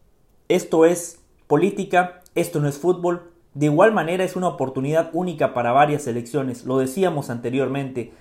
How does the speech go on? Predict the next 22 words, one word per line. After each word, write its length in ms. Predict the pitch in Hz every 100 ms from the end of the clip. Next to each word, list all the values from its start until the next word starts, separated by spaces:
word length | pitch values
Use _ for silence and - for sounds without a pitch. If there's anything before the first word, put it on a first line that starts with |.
| _
Guatemala, 680 | - 123 127 127 151 160 147
El 100 | 120
Salvador, 840 | 120 117 113 123 147 156 135 135 - _ -
eh, 160 | 131
Trinidad 400 | 127 - 135 135
y 120 | 143 143
Tobago, 540 | 131 151 160 143 131
Jamaica, 920 | 131 127 120 143 160 147 147 135 127 - _ _
Curazao, 840 | 147 143 120 - 160 165 127 - - _
tienen 320 | - 196 202 196
una 200 | 202 190
chance 340 | 190 202 180
histórica. 720 | 139 - 196 196 160 110 101 - _ _ _
Esto 300 | - 170 -
no 100 | 208
se 160 | 208 175
va 120 | 175
a 100 | 190
dar 120 | 185
todos 180 | - 196
los 180 | 160 127
días, 500 | 165 175 107 - _